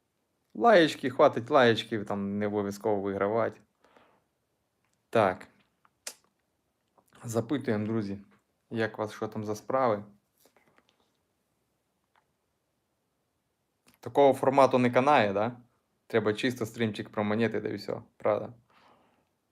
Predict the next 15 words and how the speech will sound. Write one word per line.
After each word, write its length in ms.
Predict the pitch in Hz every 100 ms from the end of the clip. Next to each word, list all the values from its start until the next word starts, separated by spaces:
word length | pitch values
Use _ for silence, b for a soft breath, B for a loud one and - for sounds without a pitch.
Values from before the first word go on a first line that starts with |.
| _ _ _ _ _ _ _ _ _ _ _ _ _ _ _ _ _ _ _ _ _ _ _ _ _ _ _ _
Ще 160 | - 127
якби 200 | 120 123
можна 200 | 123 120
було 180 | 117 110
картинку 580 | 110 113 175 202 143
відключати 480 | 127 113 104 104 98
оцю, 320 | 101 - 117 120 _ _
це 160 | - 110
було 260 | 104 107
би 140 | 101 101
просто 540 | 101 107 104 - 95 - _ _ _ _ _ _ _
бомбезно. 580 | 110 101 101 98 95 90 - _ _ _ _ _ B B B B _
Так, 400 | 135 117 - -
е, 500 | 113 113 110 110 107
медалічки. 720 | 113 127 143 120 101 - 101